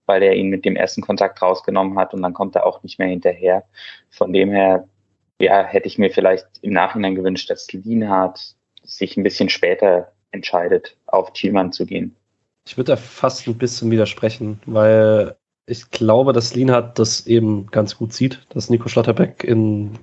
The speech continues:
Speaker 2: keinem Moment dieser Welt an, noch in diesen Zweikampf rankommt. Dafür ist Thielmann noch zu schnell. Und dann, wenn Lienhardt halt nicht rausrückt, kriegt Thielmann einen super sauberen Abschluss. Und dann ist auch egal, wenn Flecken relativ weit draußen steht, dann hat er einen sehr leichten Lupfer zum Beispiel auch. Ähm,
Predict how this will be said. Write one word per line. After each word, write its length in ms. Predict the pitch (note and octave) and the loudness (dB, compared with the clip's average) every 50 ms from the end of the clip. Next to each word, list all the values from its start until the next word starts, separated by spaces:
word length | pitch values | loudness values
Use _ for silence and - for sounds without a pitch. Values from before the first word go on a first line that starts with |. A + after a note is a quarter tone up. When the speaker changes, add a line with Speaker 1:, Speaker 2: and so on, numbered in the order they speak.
| _ - | _ -12
Speaker 2:
keinem 340 | - - F#3+ G#3+ F#3 C#3+ B2 | -6 -2 0 2 2 4 4
Moment 340 | A#2+ A#2+ A2+ A#2 A#2 A#2 B2+ | 4 4 4 4 2 2 0
dieser 240 | A#2 A2+ A2+ G#2+ | 2 2 2 4
Welt 280 | A2+ A#2 A#2 A#2 A#2+ - | 4 4 2 2 0 -2
an, 480 | - A2 A2 G#2+ G#2+ G#2+ G#2+ G#2+ - - | 0 0 0 0 0 0 -2 -2 -2 0
noch 160 | A2+ A2+ A#2+ | 0 2 2
in 80 | A2 | 2
diesen 200 | G#2+ A2 G#2+ A2 | 0 0 -2 -2
Zweikampf 420 | - - A2+ A2 - A#2+ G#2+ - - | -2 0 0 0 0 -2 -4 0 0
rankommt. 400 | A2 A2 - - A2+ A2+ A#2 - | 0 0 0 -2 -2 -2 0 0
Dafür 200 | A#2 A2 - A2+ | 0 2 2 0
ist 140 | A2 - - | 0 0 0
Thielmann 300 | - C3 B2 A#2+ A2 G#2 | 2 4 4 4 4 2
noch 120 | G#2 - | 0 -4
zu 120 | - - | -4 -6
schnell. 360 | A2 - - A2+ A2+ B2+ B2 - - - - - - - - - - - - - - - _ _ - _ - | -4 0 2 4 2 2 2 -2 -14 -16 -14 -14 -14 -14 -16 -16 -18 -18 -20 -20 -20 -20 _ _ -18 _ 2
Und 680 | C3+ A#2+ A#2+ A#2 A#2 A2+ A2+ A2 A2 A2 A2 G#2+ G#2 - - _ _ _ _ - | 4 6 6 6 6 6 4 4 2 2 0 -2 -4 -8 -14 _ _ _ _ -14
dann, 480 | A#2 A#2+ A#2 - B2 A#2+ B2+ C3 A2+ B2 | -14 -12 -6 -2 -2 0 0 0 0 0
wenn 140 | B2+ B2 B2 | 0 0 2
Lienhardt 240 | C#3 D3+ C#3+ B2+ | 2 2 2 2
halt 140 | B2+ B2+ A2+ | 2 0 0
nicht 220 | A#2 C3 - - B2+ | 0 -2 -2 0 2
rausrückt, 480 | A#2+ A2+ A2+ - B2+ A#2+ A#2+ _ - | 2 2 2 0 -4 -4 -4 _ -8
kriegt 260 | - C3+ A#2 A#2 - | -2 -2 -2 -2 -2
Thielmann 320 | - B2 B2 B2 A#2 A2+ A2 | -4 -2 0 2 2 2 2
einen 160 | G#2+ G#2+ G#2 | 0 -2 -4
super 280 | - - B2 A2+ B2+ A2+ | -6 -8 -4 -2 -2 0
sauberen 360 | A#2 - A2+ A2 A2 G#2+ G#2+ | 2 2 2 2 4 2 2
Abschluss. 420 | - A#2 - - - A2 A2 - | 0 -2 -4 -2 -6 -6 -4 -4
Und 80 | G#2+ G#2+ | -2 0
dann 120 | G#2+ A2 | 0 0
ist 120 | A2+ A2 - | 0 0 0
auch 140 | A2 A2+ | 0 0
egal, 220 | A#2+ G#2+ G#2+ A2+ A#2 | 4 4 4 4 4
wenn 100 | A2+ A#2 | 2 -2
Flecken 260 | - - A#2 A#2 A#2+ | 0 -2 -2 0 2
relativ 340 | A2 G#2+ A2 A2 - - - | 2 4 2 2 0 -2 -2
weit 140 | A2 G#2+ - | -2 0 2
draußen 240 | - A2+ A2 - A2+ | 2 2 2 2 -4
steht, 220 | - - A2+ A2 | -2 0 0 2
dann 160 | A2+ G#2+ G#2+ | 2 2 2
hat 140 | A2 G#2+ - | 2 2 2
er 60 | A2 | 2
einen 120 | G#2 G2+ G#2 | 0 0 -2
sehr 240 | G2+ G#2+ A2 A2 A2+ | 2 4 4 6 6
leichten 300 | A2 A2 A2+ - - G#2+ | 4 2 2 0 -2 -2
Lupfer 300 | A#2 A#2 A#2 - C3 B2+ | -2 -2 0 0 -2 0
zum 120 | - B2 | 0 0
Beispiel 360 | A2+ A2+ A#2 A#2 - A#2+ A2+ | 2 2 2 2 0 -2 0
auch. 360 | - A#2 A#2 B2 A#2 - - - | 0 0 0 0 -2 -6 -16 -14
Ähm, 580 | - A2 A2+ A2+ G#2+ A2 A2 A2 G#2+ G#2+ G#2+ | -8 -4 -4 -2 -2 -2 -4 -4 -4 -6 -10